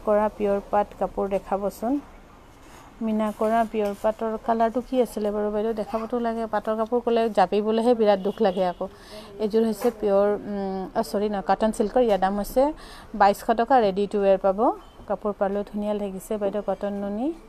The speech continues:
আ, নীলাযোৰ color order পে' কৰিলোঁ আৰু extra hundred দিলোঁ পকোৱাৰ কাৰণে। বাইদেউ, সেইটো চাগে কালি কোনোবাই কাটি পালে বুলি কৈ আছিলে। আ,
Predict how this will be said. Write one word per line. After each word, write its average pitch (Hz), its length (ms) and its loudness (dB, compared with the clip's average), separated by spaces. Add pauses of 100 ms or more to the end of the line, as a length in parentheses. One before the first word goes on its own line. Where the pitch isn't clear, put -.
(520)
আ, 226 60 -8 (760)
নীলাযোৰ 214 600 -4
color 202 280 -4 (340)
order 208 320 -12 (320)
পে' 208 200 -8
কৰিলোঁ 208 380 -4
আৰু 202 120 -2
extra 196 420 -6
hundred 196 280 -6
দিলোঁ 196 300 -8
পকোৱাৰ 190 380 -2 (240)
কাৰণে। 202 340 -6 (540)
বাইদেউ, 220 240 4 (260)
সেইটো 220 300 2
চাগে 226 600 4
কালি 208 220 2
কোনোবাই 208 420 0
কাটি 214 280 2
পালে 208 300 4
বুলি 208 300 0
কৈ 208 240 6
আছিলে। 208 480 4 (800)
আ, 196 420 -4